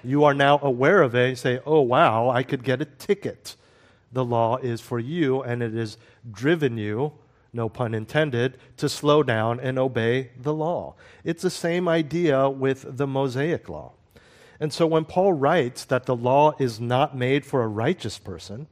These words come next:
he is referring to the person who is already conforming to the law. As a bel-, as believers, this is who we are.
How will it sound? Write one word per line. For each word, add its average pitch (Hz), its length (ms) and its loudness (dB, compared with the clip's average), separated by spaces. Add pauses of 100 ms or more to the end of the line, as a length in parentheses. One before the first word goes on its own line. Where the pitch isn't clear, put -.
(560)
he 175 120 0
is 165 120 4
referring 185 460 2
to 190 120 -2
the 175 100 0
person 143 600 2
who 143 140 0
is 143 100 -2
already 156 540 4
conforming 165 640 -2
to 185 100 -4
the 175 120 0
law. 175 440 2 (720)
As 156 280 2
a 156 40 2
bel-, 160 300 2
as 147 200 2
believers, 160 560 0
this 190 240 6
is 185 380 2
who 180 120 0
we 190 160 4
are. 156 320 2